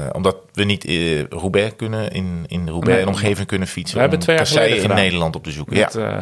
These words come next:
Speaker 2: eh, toen zijn we naar Roubaix gereden. Dus, ehm, ja, dat zijn ook, eh, natuurlijk mooie dingen om te vertellen. Hoe moet je Roubaix rijden? Dat was, nou ja, twee jaar geleden ook weer een, een zoektocht. Ik had me altijd,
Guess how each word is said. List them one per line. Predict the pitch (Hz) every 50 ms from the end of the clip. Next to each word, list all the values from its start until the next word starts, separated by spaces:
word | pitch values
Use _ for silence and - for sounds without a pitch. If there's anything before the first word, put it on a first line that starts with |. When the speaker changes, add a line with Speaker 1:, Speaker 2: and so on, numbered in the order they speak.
| 92
Speaker 2:
eh, | 95 95
toen | 95 - 120
zijn | - 131 127 127
we | 123
naar | 123 120 117 113
Roubaix | 123 120 117 117 110 98 92 92 -
gereden. | - 95 95 92 92 - 98 98
Dus, | - 113 - - -
ehm, | 123 117 110 104 104 101 101 101 - - - _ _
ja, | - -
dat | 113 - -
zijn | - 98
ook, | 104 143 160 -
eh, | - - - - - - -
natuurlijk | - 139 139 - 165 151 139 123 127
mooie | 135 139 143 135 131
dingen | 131 131 127 127 120
om | 117 117 113 107 101 101 - _ _
te | - - 123
vertellen. | 117 113 - 117 104 98 98
Hoe | 104 113 120 123
moet | 117 117 117 113 -
je | 104 101
Roubaix | 95 95 92 107 123 156
rijden? | 156 151 151 - 117 113 107
Dat | 110 113 -
was, | 120 110 - - - - _ _ _ _
nou | - 113 98
ja, | 98
twee | - - 117 110
jaar | 110 110
geleden | 104 110 110 123 131 120 110
ook | 127 127 120
weer | 113 110 104
een, | 101 98 95 92 - - - - - - _ _ _
een | - 104
zoektocht. | 95 110 113 - - - 107 - - - - - -
Ik | - - - -
had | - - -
me | 71 76 - - - - -
altijd, | - 117 - - 101